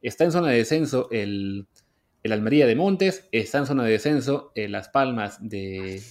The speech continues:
de Araujo, también está el Sevilla, que ya no es de Tecatito,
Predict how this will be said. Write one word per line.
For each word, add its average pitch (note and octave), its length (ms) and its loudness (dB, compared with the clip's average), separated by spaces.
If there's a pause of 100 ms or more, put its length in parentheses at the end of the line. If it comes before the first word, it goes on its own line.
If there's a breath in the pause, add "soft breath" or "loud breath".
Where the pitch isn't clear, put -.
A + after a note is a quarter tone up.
(800 loud breath)
de A#2+ 120 -2
Araujo, F#3+ 440 4 (240 loud breath)
también C#3+ 360 4
está F3 160 4
el E3+ 80 4
Sevilla, F3+ 540 2
que A#2 140 -2
ya C#3+ 100 2
no C#3+ 60 2
es C#3 60 2
de B2 120 0
Tecatito, G#3 500 4